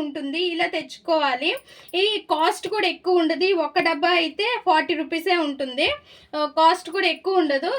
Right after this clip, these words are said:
So ఇప్పుడు హాఫ్ లీటర్ మిల్క్ అనేది నేను ఒక బౌల్లోకి తీసుకున్నాను. ఈ మిల్క్ అనేది స్టవ్ మీద పెట్టుకొని బాయిల్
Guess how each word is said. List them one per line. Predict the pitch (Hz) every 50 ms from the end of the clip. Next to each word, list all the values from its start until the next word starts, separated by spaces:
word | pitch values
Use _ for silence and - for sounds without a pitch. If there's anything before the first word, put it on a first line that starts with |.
| 480 -
So | 415 370 370 370 302
ఇప్పుడు | 294 - 349 349 392 403 349
హాఫ్ | 320 330 359 359 359 359
లీటర్ | 392 392 440 427 381 349 359
మిల్క్ | 339 330 370 330
అనేది | 330 339 349 349 415 392 392
నేను | 349 320 311 -
ఒక | - 269 277
బౌల్లోకి | 277 285 311 311 320 320 311 - 320 294
తీసుకున్నాను. | 277 - - - 277 269 262 254 262 311 370 554 - - - - - _ - 330
ఈ | 359 370 415
మిల్క్ | 392 381 359 392 370
అనేది | 359 359 349 320 370 427 427
స్టవ్ | - - 403 311 311 320 311
మీద | 330 330 330 -
పెట్టుకొని | - - - - 339 349 403 359 285
బాయిల్ | 302 294 311 320 330